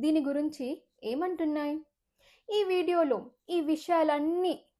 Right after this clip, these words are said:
క్లియర్గా చూద్దాం. పద్మపురాణం మరియు భవిష్య పురాణం ప్రకారం తొలి ఏకాదశి అంటే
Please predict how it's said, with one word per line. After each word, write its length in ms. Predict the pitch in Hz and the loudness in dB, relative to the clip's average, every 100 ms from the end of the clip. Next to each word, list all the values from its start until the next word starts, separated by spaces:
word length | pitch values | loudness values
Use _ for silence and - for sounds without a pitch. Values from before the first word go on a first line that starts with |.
| - | -8
క్లియర్గా 500 | 277 277 269 247 330 | 2 4 4 4 0
చూద్దాం. 440 | - 240 196 - - _ _ _ _ _ _ _ _ | 0 -6 -6 -8 -12 _ _ _ _ _ _ _ _
పద్మపురాణం 720 | 240 214 277 285 269 254 240 294 - _ | -4 -2 2 4 4 2 -2 -6 -10 _
మరియు 340 | 247 240 226 247 - _ _ - | -4 -2 -2 -4 -8 _ _ 0
భవిష్య 340 | 233 311 381 | 2 2 -4
పురాణం 440 | 320 294 247 202 - - | 0 2 2 0 -10 -18
ప్రకారం 500 | - 196 220 214 208 370 - _ _ _ | -8 -4 0 0 0 -4 -10 _ _ _
తొలి 200 | 440 427 | 4 6
ఏకాదశి 560 | 440 427 403 381 381 339 | 6 6 4 4 0 -2
అంటే 340 | 311 311 294 | -2 0 0